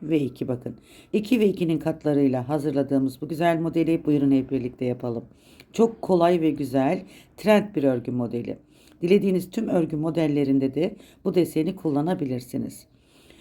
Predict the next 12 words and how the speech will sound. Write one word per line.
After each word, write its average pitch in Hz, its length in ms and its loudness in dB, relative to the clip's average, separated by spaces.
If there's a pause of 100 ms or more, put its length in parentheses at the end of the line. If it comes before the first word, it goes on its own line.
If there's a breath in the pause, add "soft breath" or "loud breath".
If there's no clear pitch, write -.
(140 soft breath)
Modelimizin 214 680 2
birinci 165 300 0
sırasındayız 147 840 0
ve 165 160 -2
ön 147 160 2
yüzündeyiz. 123 800 -4 (840)
Bakın, 139 260 -2 (920 soft breath)
kenar 220 260 4
ilmeğinden 156 520 2
sonra 143 580 0
sevgili 160 360 -4
hanımlar, 131 380 0